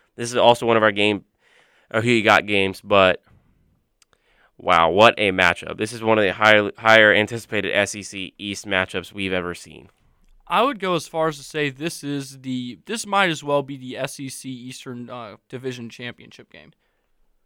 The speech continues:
Speaker 1: Yeah, it really is. I think so as well. I can't see Tennessee or Georgia dropping another game on their schedule.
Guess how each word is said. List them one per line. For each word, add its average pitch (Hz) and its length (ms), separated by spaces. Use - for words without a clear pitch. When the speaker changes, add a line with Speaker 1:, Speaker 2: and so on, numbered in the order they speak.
Speaker 1:
Yeah, 107 280
it 117 140
really 98 240
is. 85 240
I 98 120
think 90 200
so 90 260
as 95 100
well. 90 160
I 107 200
can't 104 260
see 98 140
Tennessee 95 380
or 95 60
Georgia 95 300
dropping 95 340
another 87 200
game 90 240
on 87 100
their 85 100
schedule. 90 540